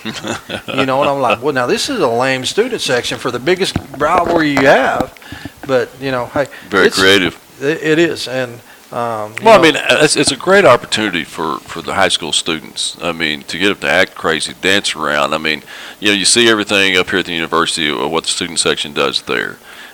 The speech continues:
Speaker 1: and, you know, just the opportunity to come to a game and have a good time with all your friends, and, and, and get to, well, I guess, just act crazy and, you know, cheer your team on.
Speaker 2: Well,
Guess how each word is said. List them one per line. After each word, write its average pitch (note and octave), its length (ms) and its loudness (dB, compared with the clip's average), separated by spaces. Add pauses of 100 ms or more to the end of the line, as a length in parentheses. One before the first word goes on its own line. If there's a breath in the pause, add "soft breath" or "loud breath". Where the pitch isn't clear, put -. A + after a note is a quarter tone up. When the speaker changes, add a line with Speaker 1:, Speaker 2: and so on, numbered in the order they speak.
Speaker 1:
and, D#2 580 0 (160)
you E2 100 -4
know, C#2 200 -6 (300)
just A#2+ 240 -2
the E2 100 0
opportunity D#2+ 680 0
to B1 180 -8 (120)
come B2+ 220 -4
to F#2 80 0
a D#2 60 -2
game C#2+ 500 -2
and C2+ 80 -8
have D2 180 -4
a C2 40 -12
good D2 220 -6
time C#2 420 -4
with B1+ 140 -10
all D2+ 140 -2
your C2+ 80 -8
friends, B1 680 -8 (520 loud breath)
and, D#2 340 -4
and, D#2 260 0
and E2+ 160 -4
get G2+ 220 0
to, F#2 460 2 (120)
well, C#2+ 420 -16
I - 40 -18
guess, - 180 -8
just - 180 -8
act D2 200 -2
crazy F2+ 380 -2
and, D#2+ 260 -4 (120)
you E2 80 -10
know, C2 160 -10 (880)
cheer B2 180 2
your A2 120 2
team A#2 260 2
on. A#2 320 4
Speaker 2:
Well, A#2+ 180 -4